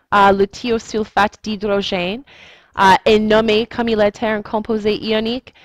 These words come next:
c'est parce qu'il serait actuellement un acide. Et on va le discuter vraiment dans la troisième unité. Euh, sa masse, c'est quatre-vingt-deux virgule zéro neuf.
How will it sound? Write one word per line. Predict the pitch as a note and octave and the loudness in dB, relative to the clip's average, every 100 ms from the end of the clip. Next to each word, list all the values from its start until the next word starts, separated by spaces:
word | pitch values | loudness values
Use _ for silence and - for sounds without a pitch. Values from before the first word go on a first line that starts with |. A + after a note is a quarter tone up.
| _ | _
c'est | - G3+ | -2 -2
parce | - A3 - | 0 -2 0
qu'il | A3+ A#3 A#3 | -4 0 -2
serait | - A#3 G3+ - | -2 -4 -2 -2
actuellement | G3 - G3 F#3+ E3 | -6 -4 -4 -2 -4
un | F3 - | -6 -4
acide. | F3 E3+ - D#3+ D#3 E3+ F3 _ - | -6 -6 -12 -12 -10 -10 -12 _ -4
Et | F3+ | -4
on | E3+ | -2
va | F3 | -2
le | E3+ | -2
discuter | E3+ F3+ - - - - E3+ E3+ - _ _ _ | -4 -8 -10 -12 -12 -8 -6 -6 -10 _ _ _
vraiment | F#3+ G3+ F#3+ F#3 | -2 0 2 2
dans | F#3 | 2
la | F3 E3+ | 0 -2
troisième | - D#3+ D#3+ - E3 | -4 -4 -4 -4 -10
unité. | D#3+ D#3 D#3+ D#3 F#3 C4+ _ _ _ _ _ - - _ _ _ _ _ _ _ - | -10 -12 -12 -10 -10 -12 _ _ _ _ _ -20 -20 _ _ _ _ _ _ _ -2
Euh, | G#3 G#3 | 2 2
sa | - C#4 | 2 2
masse, | C4+ B3+ C4 - | 4 2 0 -6
c'est | - G#3+ | -4 -4
quatre-vingt-deux | - - - B3 A3+ A3+ G#3+ A3 A3 | -2 -4 -2 -2 -2 -2 0 0 0
virgule | G#3 F#3+ F#3+ | -2 -4 -4
zéro | F#3 F#3 F3 E3+ | -2 0 0 0
neuf. | E3+ F#3+ - _ _ | -2 -4 -6 _ _